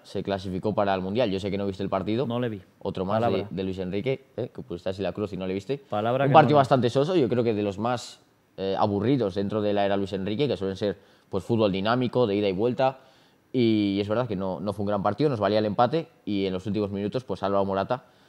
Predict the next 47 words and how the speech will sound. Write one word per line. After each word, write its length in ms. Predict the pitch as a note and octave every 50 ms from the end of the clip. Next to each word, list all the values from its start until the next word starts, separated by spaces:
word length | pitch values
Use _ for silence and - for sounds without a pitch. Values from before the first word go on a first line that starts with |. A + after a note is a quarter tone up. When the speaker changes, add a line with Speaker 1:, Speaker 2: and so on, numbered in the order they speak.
| _ _ _
Speaker 1:
tras 220 | - G#2+ G#2 G2+ -
un 120 | A2+ A2
rechace, 500 | A2+ A2 - - G#2+ G2+ B2 C3+ C#3 - - _ _ -
eh, 520 | F#2 F#2+ F2+ F2+ F2 E2+ E2 D#2+ - - _ -
hizo 220 | G#2 G2+ - G#2
el, 280 | F#2+ F#2 F2+ F2+ D#2+ - -
el 120 | G2+ G2
uno 140 | G2+ G2 F#2
cero 260 | G2 G2 G2 B2 C#3 - _ _ _ -
y, 100 | E2+ F#2
oye, 200 | G2+ G#2+ - - _ _ _ _ -
que 500 | - E2+ D#2 D#2 D#2 D2+ D2+ D#2 D2+ - - - _ _ _ _ _ _ _ _ _ _
primeros 300 | - F#2 E2+ F#2 F#2 F2
de 80 | F#2 F2+
grupo 220 | F#2 G#2 - C3
y 40 | B2+
al 80 | G#2+ F2+
Mundial. 260 | F#2 F#2 G2+ G2+ F#2+ - - - _ -
Sin 140 | - C3 C3
embargo, 200 | B2 B2+ C3 C#3+
Speaker 2:
Álvaro. 120 | D#3 B2
Speaker 1:
pues, 100 | B2 G#2+
otras 200 | A2+ F#2+ B2 A2+
grandes 260 | A2 A#2 A#2 A#2 A2+ G2+
selecciones, 480 | A#2 A2 G2 - A2+ A2+ B2 B2+ B2+
como 360 | - F#2+ F#2 F2 D#2+ D#2+ D#2 - -
la 180 | F2 F#2+ F#2+ E2
Portugal 380 | G2+ F2 - F#2+ G#2 A#2+ A#2
de 80 | G#2+ -
Cristiano 280 | F2+ F#2 - G#2 G2+
Ronaldo, 380 | G2 G2+ G#2 G#2 G#2+ A#2 C3 B2+ - - - _ _ _
tendrá 240 | - G2 F#2+ G2+ G#2
que 60 | G2 G2+
ir 60 | G2
a 20 |
la 60 | F#2 F2
repesca. 320 | F2+ E2+ A2 A2+ - - - - _ _ _ -
Speaker 2:
¿Álvaro 280 | A#2+ B2 B2+ B2+ C3
Morata 320 | C3 C3 C#3 C#3 C3+ C#3+ C3
es 80 | A#2+
el 80 | B2+ A#2+
delantero 420 | A#2+ A#2+ A#2 A2+ - C3 B2+ A#2+
titular 380 | A#2+ A#2 - B2 C3 D#3 E3+ D3+
de 80 | C3
la 80 | A#2+ A2+
selección 280 | - B2 A2+ A2 B2 A#2+
española? 420 | - - A#2+ B2+ D3+ E3 D#3+